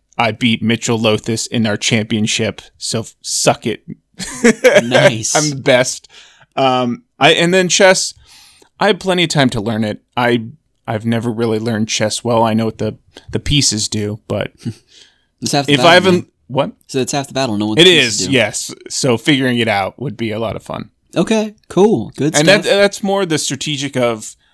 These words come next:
Speaker 1: I can play this unlimited and, like, on, with unlimited time, um, to kinda compensate for some of those shorter games that I have on my list.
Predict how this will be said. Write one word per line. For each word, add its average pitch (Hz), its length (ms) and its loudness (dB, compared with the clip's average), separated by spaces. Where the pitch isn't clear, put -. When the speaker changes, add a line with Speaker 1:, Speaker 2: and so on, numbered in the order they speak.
Speaker 1:
I 127 140 4
can 135 200 0
play 127 240 2
this 120 300 -4
unlimited 120 840 -2
and, 117 240 -4
like, 123 380 -6
on, 120 300 0
with 131 180 -2
unlimited 127 420 2
time, 117 520 -4
um, 113 160 -4
to 120 80 -4
kinda 117 260 0
compensate - 680 -8
for 107 120 -10
some 110 220 -4
of 104 60 -6
those 104 160 -6
shorter - 480 -4
games - 260 -10
that - 100 -8
I - 60 -8
have - 120 -8
on - 120 -12
my - 200 -14
list. - 240 -16